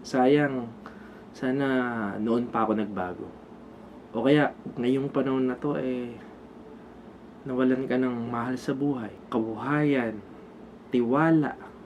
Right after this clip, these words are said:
relasyon, pangarap,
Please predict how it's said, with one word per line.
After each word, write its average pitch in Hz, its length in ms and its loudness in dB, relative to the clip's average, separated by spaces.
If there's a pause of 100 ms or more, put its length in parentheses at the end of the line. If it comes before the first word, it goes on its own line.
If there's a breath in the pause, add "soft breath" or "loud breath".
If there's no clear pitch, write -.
(1120)
relasyon, 131 720 6 (2000)
pangarap, 143 480 0